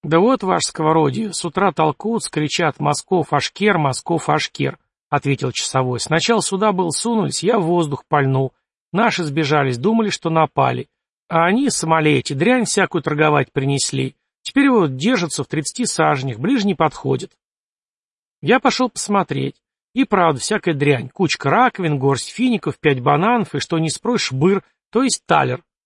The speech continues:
Но кто будет за это отдавать полновесную серебряную монету, за которую вчера грузчик целый день работал? Правда, работал так себе, с большой линцой. Пока не крикнешь, сидит и делает вид, что не понимает.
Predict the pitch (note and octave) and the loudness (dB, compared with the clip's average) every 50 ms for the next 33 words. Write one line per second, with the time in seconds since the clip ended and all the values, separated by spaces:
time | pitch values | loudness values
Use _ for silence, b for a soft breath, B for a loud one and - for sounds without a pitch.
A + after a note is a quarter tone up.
0 | _ _ _ _ _ _ _ - E3+ - A#3 A3+ F3+ E3+ F3 D3 B2 B2+ D#3+ F3+ | _ _ _ _ _ _ _ -4 -2 4 4 4 4 4 2 0 2 2 2 2
1 | F#3+ - D#3 C#3 C3 C#3+ C#3+ D3+ D#3+ C#3+ _ - D3 C#3+ D3 C#3+ D3 D#3+ E3+ - | 4 2 0 0 2 2 4 4 4 2 _ 0 2 2 4 4 4 2 0 0
2 | - D#3+ C#3+ - - E3 D3+ D3+ C#3 D3+ D3 D3+ D3+ D#3+ E3+ G3 A#3 A#3+ - C#3 | -2 -4 -4 -2 -2 0 0 2 0 2 0 2 2 2 2 2 2 0 0 0
3 | A#2 A#2+ - D3+ - D#3 D3+ C#3 - - C#3+ C#3 C3+ B2 B2+ C#3 F3+ F#3+ - - | -4 -4 -4 -4 -2 -2 -2 -2 -2 0 0 0 2 2 0 0 0 0 -2 -4
4 | E3 - - - D3+ C3+ C3+ C#3 B2+ C#3 C3+ C3+ C#3 F#3 G#3 F#3+ F3 - - - | -6 -6 -2 0 2 2 2 2 0 0 0 2 2 0 0 0 -2 -4 -6 -6
5 | D3 C#3 - _ _ _ _ _ _ _ _ _ _ _ _ - G3+ A#3+ A3 A#3+ | -8 -10 -10 _ _ _ _ _ _ _ _ _ _ _ _ -2 0 2 4 4
6 | B3 B3 G#3+ B3+ B3+ - B3 A#3 - - B3+ C#4 C4+ - - - D3+ D3 C#3 B2+ | 4 4 4 4 2 4 2 -2 0 2 2 2 2 2 -2 -4 -4 -4 -4 -2
7 | B2+ E3+ F#3 F3+ - - G3+ F#3+ F#3+ G#3+ G#3 - - - D#3 A#2 - - D3+ - | 0 0 0 0 0 0 0 0 2 0 -2 -4 -4 -4 -4 -4 -2 -2 -2 0
8 | - F3 E3+ E3+ E3 - G#3 A#3+ C4 - - D3 - - - D#3 D3+ D3 G#3+ - | 0 0 0 0 -2 0 0 0 0 0 -2 -4 -4 -2 -2 -4 -2 -2 -2 -2
9 | - E3 C3 A#2+ D3+ D#3+ D#3+ D#3+ - - C#3+ C#3+ B2+ - - - D3 C#3+ C3 - | -2 -2 -2 2 2 2 2 0 -2 -2 -4 -4 -4 -4 -4 -4 -4 -4 -2 -4
10 | D#3 D#3 F#3 G#3 G3+ E3+ C#3 C3 - | -2 -2 0 0 2 0 0 -2 -4